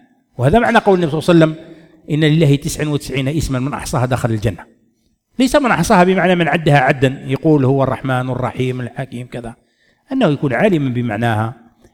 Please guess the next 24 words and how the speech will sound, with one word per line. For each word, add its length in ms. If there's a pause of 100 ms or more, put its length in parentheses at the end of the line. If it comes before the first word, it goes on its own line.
ويدعو 340
الله 260
سبحانه 380
وتعالى 360
بها 400 (460)
وما 180
تحمله 440
من 180
معاني. 460 (1700)
هذا 200
هو 120
معنى 200
الإحصاء 320
في، 180
في 100
الحديث. 380 (960)
الله 160
عز 180
وجل 160
وضع 500
هذا 320
الاسم 240
في 80
الأرض، 240